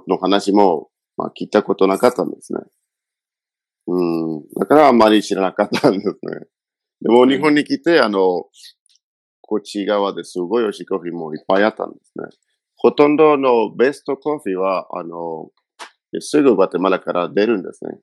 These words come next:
Speaker 1: あの、海外に、えー、に行くので、あの、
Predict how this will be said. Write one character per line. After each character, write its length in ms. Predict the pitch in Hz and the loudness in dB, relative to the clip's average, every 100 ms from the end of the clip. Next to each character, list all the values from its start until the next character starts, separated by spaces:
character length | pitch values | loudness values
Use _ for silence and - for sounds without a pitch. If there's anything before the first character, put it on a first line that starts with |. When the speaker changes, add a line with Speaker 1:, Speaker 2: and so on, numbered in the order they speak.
| - | -14
Speaker 1:
あ 60 | |
の、 260 | - - - | -14 -14 -18
海 180 | - 85 | -4 0
外 180 | 85 87 | 2 0
に、 80 | 78 | -2
え 720 | 76 - _ - _ _ - | -6 -10 _ -20 _ _ -6
ー、 460 | 80 76 50 50 - _ _ _ _ _ | -4 -4 -4 -8 -12 _ _ _ _ _
に 140 | - - | -8 -6
行 160 | - - | -6 -4
く 100 | 82 | -4
の 160 | 82 | -4
で、 300 | 82 - - - | -2 -2 -4 -14
あ 600 | - _ _ _ _ _ | -20 _ _ _ _ _
の、 360 | - - - - | -18 -16 -16 -18